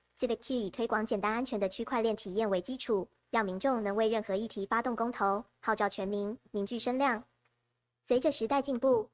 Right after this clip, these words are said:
网络化让社群媒体侵蚀了专业新闻的广告收益，导致新闻产业为维持营运而被迫降低独立性，让新闻变成可随意买卖的业配文。Civic Q 的愿景在于建立一个民主式媒体，以公开透明、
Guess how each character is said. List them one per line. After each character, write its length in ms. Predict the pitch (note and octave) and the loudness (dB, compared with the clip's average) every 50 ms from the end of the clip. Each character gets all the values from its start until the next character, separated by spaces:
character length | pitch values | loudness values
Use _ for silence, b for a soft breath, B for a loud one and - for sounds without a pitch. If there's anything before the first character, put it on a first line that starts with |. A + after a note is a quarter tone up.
| _ - | _ -2
网 140 | - G#3+ G3+ | 0 2 4
络 120 | G3+ G#3+ | 4 4
化 180 | G#3+ - A#3+ A3+ | 4 4 2 2
让 120 | A#3 A3+ | 2 0
社 160 | A3 - B3+ A#3 | 0 0 -2 -2
群 180 | - - G#3 G3+ | -2 -2 -2 -2
媒 140 | G3+ G#3 | 0 -2
体 140 | G#3 - A#3+ | -2 -2 -6
侵 200 | G3 - - G3 | -6 -4 -6 -6
蚀 140 | - - A3 | -2 2 2
了 120 | G#3 G3 | 2 2
专 160 | F#3+ A#3+ B3 C4+ | 2 0 0 2
业 120 | C#4 B3+ | 2 0
新 180 | A#3 - C4 C4+ | 0 0 -2 0
闻 100 | B3 G#3+ | 0 2
的 120 | G3+ G3+ | 2 0
广 120 | F#3+ - - | 0 0 -2
告 160 | - G3+ G3 | 0 0 0
收 160 | F#3+ - G#3+ | 0 0 -2
益， 300 | A3+ A#3+ C#4 C#4 A#3+ A#3 - _ _ _ - | -2 -2 -2 -4 -6 -6 -10 _ _ _ 0
导 120 | G#3 F#3 | 0 0
致 120 | F#3 G#3+ | 0 -2
新 180 | G3+ - C4 C#4 | -4 -2 0 0
闻 140 | B3 G#3+ A3 | 2 0 0
产 200 | - - F#3+ G3 | -2 -4 -2 0
业 120 | A3 G#3+ | 2 4
为 120 | G3+ G#3+ G3+ | 4 4 4
维 100 | F#3+ F#3 | 4 2
持 160 | F#3 - - G3+ | 0 0 -4 -4
营 160 | G3 G3 A3 | -2 -2 0
运 140 | C4+ C4 A3 | 0 0 0
而 100 | F#3+ F#3+ | 0 0
被 160 | - B3+ A#3+ | 0 -2 0
迫 160 | - A#3+ A3 | 0 0 0
降 160 | - A3 G#3 | 0 0 -2
低 140 | G3+ A3 A3+ | -2 -2 -2
独 140 | - G3+ G3 | 2 6 6
立 120 | G#3+ A3+ | 6 4
性， 340 | G#3+ - - C4 A3+ G3+ - - - - | 4 -4 -4 -2 -2 -4 -4 -6 -8 -2
让 140 | - A3+ G#3+ | -2 -2 -2
新 180 | G#3+ - A#3 A#3 | -2 -2 -2 0
闻 140 | A3 G#3 | 0 0
变 160 | G#3+ C#4+ B3+ A#3 | 0 0 -2 -2
成 160 | - G3+ G3 | -2 -6 -6
可 160 | - - G3 | -4 -4 -4
随 180 | F#3+ - G3+ G3+ | -2 -2 -2 -2
意 140 | B3 C4 | 0 0
买 140 | A3+ G3 F#3 | -2 -2 0
卖 120 | G3+ A3 G#3+ | 0 -2 -2
的 80 | G#3 | 0
业 160 | F#3+ G3 G#3 | 0 0 0
配 200 | G3+ - C4 A#3 | 0 0 -2 0
文。 260 | G3+ G3+ F#3 F#3 G3+ A#3+ _ _ _ _ - _ _ _ _ _ - - - _ _ - | 2 2 0 0 -4 -8 _ _ _ _ -20 _ _ _ _ _ -20 -20 -20 _ _ -4
Civic 220 | - F#4 F#4+ F4 | 0 0 0 0
Q 180 | - - D#4+ D4+ | -2 -2 0 2
的 120 | - A3+ | 2 4
愿 180 | A3 B3+ B3 A3+ | 4 4 2 2
景 180 | A3+ G3+ F#3+ F3+ | 0 -2 -4 -2
在 120 | - A3+ G#3+ | 0 2 2
于 120 | G3+ G3 | 2 0
建 200 | G3 - C4+ A#3+ | 0 0 0 2
立 160 | A#3+ B3 A3 | 2 0 -2
一 60 | G3 F3+ | -2 0
个 100 | G#3+ G3+ | 0 0
民 160 | F#3+ F#3+ G#3 | 0 0 -2
主 140 | - A3 F#3 | -2 -4 -4
式 160 | - - A#3 | -2 -2 -2
媒 160 | G3+ F#3 F#3+ | -2 -2 -4
体， 320 | - - B3+ A3+ G3+ G3 - _ _ _ | -4 -4 -4 -4 -4 -6 -8 _ _ _
以 120 | - G3+ - | -8 -6 -2
公 140 | - A3 A3 | 0 -2 -2
开 160 | - A#3 A3+ | 0 -4 -2
透 160 | - C#4+ B3+ | 0 0 0
明、 280 | A3 G#3 F#3+ F#3 G3 | 0 0 -2 -2 -4